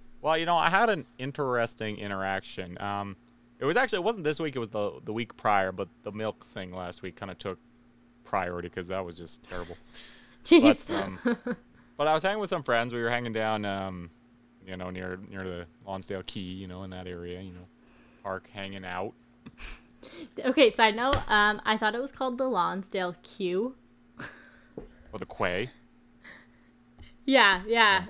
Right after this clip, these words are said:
Speaker 2: Like, 'cause I've heard people call it, like, the quay or something, so I was like, "Oh,
Speaker 1: Yeah.
Speaker 2: maybe it's Q." <laughs>
Speaker 1: No, it's, it's a North Van thing. We all call it the quay just for lulz.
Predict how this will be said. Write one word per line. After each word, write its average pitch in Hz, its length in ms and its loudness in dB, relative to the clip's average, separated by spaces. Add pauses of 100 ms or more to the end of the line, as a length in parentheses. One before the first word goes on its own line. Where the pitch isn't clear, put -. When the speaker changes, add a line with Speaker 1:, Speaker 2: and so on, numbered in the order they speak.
Speaker 2:
Like, 254 120 2
'cause 294 100 0
I've 311 120 6
heard 330 200 4
people 339 200 2
call 254 220 2
it, 262 40 0
like, 247 120 -2
the 220 60 -12
quay 202 260 -2
or 226 100 0
something, 269 360 -4
so 269 100 -6
I - 20 -4
was 208 80 -6
like, 233 120 -6
"Oh, 320 80 -4
Speaker 1:
Yeah. 294 100 0
Speaker 2:
maybe 294 100 -6
it's - 140 -14
Q." 262 680 -4
<laughs> - 40 -20 (180)
Speaker 1:
No, 87 160 -16
it's, - 180 -16
it's 92 160 -20
a 101 60 -8
North 104 180 0
Van 92 220 -4
thing. 87 160 -8
We 92 80 -4
all 95 100 0
call 104 160 0
it 87 60 -8
the - 60 -16
quay 87 280 -6
just 85 180 -12
for 95 80 -8
lulz. 87 360 -6